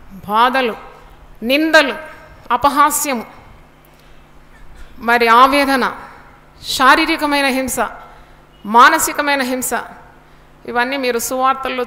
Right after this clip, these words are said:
చూస్తారు. ఈ సిలువ ధ్యానాల్లో భక్తులు వీటిని గురించి మీకు బోధిస్తారు.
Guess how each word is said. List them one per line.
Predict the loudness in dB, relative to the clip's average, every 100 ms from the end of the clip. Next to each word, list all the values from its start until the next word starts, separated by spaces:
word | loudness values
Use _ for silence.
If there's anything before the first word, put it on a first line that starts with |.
| -4
చూస్తారు. | -6 -4 -6 -8
ఈ | -10
సిలువ | -8 -4 0 0 -2 -10 -20 -20 -12
ధ్యానాల్లో | 0 2 4 4 2 -2 -8 -18 -20 -20 -14 -6
భక్తులు | -6 -4 -4 -4 -6 -16 -20 -20 _ -20 -20 -12
వీటిని | -8 -6 -6
గురించి | -6 -6 -4
మీకు | -6
బోధిస్తారు. | -4 -6 -4 -6 -6 -6 -6 -16